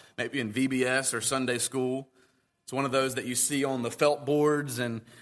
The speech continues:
you, you grow up hearing. And so this morning to hear it maybe with new ears or to see it with new eyes this morning, let's approach it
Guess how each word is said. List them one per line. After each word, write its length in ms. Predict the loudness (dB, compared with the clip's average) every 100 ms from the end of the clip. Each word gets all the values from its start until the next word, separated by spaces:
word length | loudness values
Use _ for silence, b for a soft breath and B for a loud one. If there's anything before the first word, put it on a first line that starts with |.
| B
you, 140 | -6 -2
you 140 | 0
grow 320 | 4 6 6
up 140 | 4 2
hearing. 560 | 2 4 4 0 -4 -10 -18 -12
And 160 | -8
so 120 | -4 -2
this 200 | -2 -2
morning 340 | -2 -2 -2
to 80 | -4
hear 200 | -2 -2
it 120 | 0
maybe 280 | -2 -2 -2
with 440 | -2 -4 -6 -10 -18 b b
new 200 | -2 0
ears 400 | 2 2 0 0
or 60 | -4
to 80 |
see 240 | -2 -2 -2
it 80 | -2
with 180 | -4 -4
new 260 | -2 0
eyes 340 | 0 0 -2 -4
this 240 | -8 -6
morning, 340 | -6 -4 -4
let's 220 | -2 -2 -2
approach 400 | -2 -4 -2 -4
it 240 | -4 -6